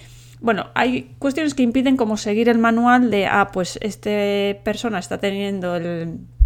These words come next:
el problema uno, entonces le voy a aplicar la solución uno". A veces no se puede hacer así, ¿no?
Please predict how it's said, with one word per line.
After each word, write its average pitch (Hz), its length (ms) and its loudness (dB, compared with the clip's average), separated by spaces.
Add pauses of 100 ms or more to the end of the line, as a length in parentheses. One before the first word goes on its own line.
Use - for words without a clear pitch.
(720)
el 196 200 0
problema 202 520 0
uno, 269 320 4
entonces 196 260 -4
le 190 60 0
voy 196 80 2
a 196 40 2
aplicar 208 260 -4
la 214 100 0
solución 202 480 -4
uno". 165 340 -6 (480)
A - 100 0
veces 214 240 2
no 220 300 -2
se - 180 -4
puede 196 180 4
hacer 185 220 0
así, - 360 -8
¿no? 262 160 -4